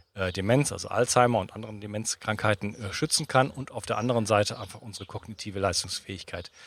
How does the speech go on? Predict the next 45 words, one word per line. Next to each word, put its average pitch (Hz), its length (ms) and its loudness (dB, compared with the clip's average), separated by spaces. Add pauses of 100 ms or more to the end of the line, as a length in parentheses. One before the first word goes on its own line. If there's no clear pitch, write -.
(120)
verbessern, 113 560 6 (580)
äh, 92 300 4
kann. 92 280 0 (260)
Übrigens, 143 480 6
äh, 127 40 8
hab 117 400 10
ich - 120 0
gerade 131 220 8
eine 127 100 -2
Episode 127 420 0
aufgenommen 110 400 4
mit 107 120 2
Fabian 95 360 6
Völsch - 320 6
und 123 160 0
wir 120 120 8
unterhalten 107 360 6
uns 101 140 0
über 95 260 4
Nootropics 120 800 6
und 113 480 4
wenn 107 180 4
diese 123 240 -2
Episode 98 420 -4
rauskommt, 92 600 0 (460)
ist - 240 4
die 104 80 -2
schon 90 220 0
rausgekommen. 123 680 8
Das 101 180 0
heißt, 98 420 2
äh, 98 100 4
wenn 104 140 4
dich 110 140 0
das 107 120 -2
Thema 110 440 8 (360)
interessiert, - 680 4
da 104 160 8
werden 107 240 6
wir 101 200 8
dann 95 280 4
wirklich, - 420 -2
äh, 104 100 4
uns 101 340 2
genau 101 500 8